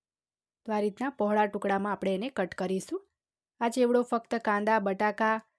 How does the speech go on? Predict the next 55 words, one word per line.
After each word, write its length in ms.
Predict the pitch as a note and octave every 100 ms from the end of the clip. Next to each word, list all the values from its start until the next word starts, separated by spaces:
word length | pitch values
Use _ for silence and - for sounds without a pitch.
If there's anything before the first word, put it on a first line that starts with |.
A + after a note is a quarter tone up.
| _ _ _ _ _ _ -
અ, 40 |
આ 360 | G3 G3+ C4 A3+
જે 180 | A3+ A#3+
ભેળ 240 | A#3 A#3
છે 180 | A3+ A#3+
ફક્ત 300 | A3 G#3+ A#3
ચેવડો, 440 | A3+ A3 G#3+ A3+
કાંદા, 340 | A3 G3+ G3+ G#3
બટાકા 440 | G3 G3 G3+ G#3
અને 160 | G3+ G3+
ચટણી 440 | G3+ F#3 - G3+
એ 40 |
રીતનું 380 | G3+ G3+ A3 F4+ - _ _ _ _
ચાર 180 | A#3+ A3+
પાંચ 260 | C4 B3+
જ 100 | C#4
સામગ્રીમાં 600 | C#4 A#3+ A3+ A3 A3 A3+
બની 240 | G#3 G3 G3+
જાય 200 | G3+ F#3+
છે, 180 | - F4
એકદમ 360 | C#4+ G#3+ A#3+
ટેસ્ટી 400 | A#3 A3 G#3 A3+
લાગે 320 | G#3+ G3+ G3+
છે. 160 | G3+ D4
તો 1300 | - _ _ _ _ _ _ _ _ _ _ _ G3+
અહીંયા 180 | G#3
સરસ 300 | G#3 A#3 B3 A#3
બટાકા 360 | G#3 G#3+ G#3
મેં 140 | G#3+ C4+
કટ 240 | - G3+
કરી 220 | - G3
લીધા 300 | G3+ G3 F#3+
છે. 220 | F#3+ - F4+
હવે 260 | B3 A3
મેં 140 | A3 A3
એક 140 | G#3+
ન્યૂઝપેપરનું 640 | G#3+ A3+ - A3+ A3 A3
કાગળ 300 | G#3+ G#3 G3+
લીધું 320 | A#3+ A3+ G#3+ A3+
છે, 180 | A#3+
કારણ 240 | A3+ G#3 G3+
કે 120 | G#3
આ 80 | G3+
ભેળ 260 | G3+ A3 -
આ 140 | G3+
જ 80 | G3
રીતે 240 | G3 G3
સર્વ 220 | F#3+ G3 F#3+
કરવામાં 440 | G3 F#3+ F#3+ F#3+
આવે 160 | F#3+ G3
છે, 140 | C4
પ્લેટમાં 420 | B3+ G#3 G3 G#3
સર્વ 280 | G3 G3+ F#3+
નથી 220 | G3 G3+
થતી. 400 | G3 F#3+ - G4+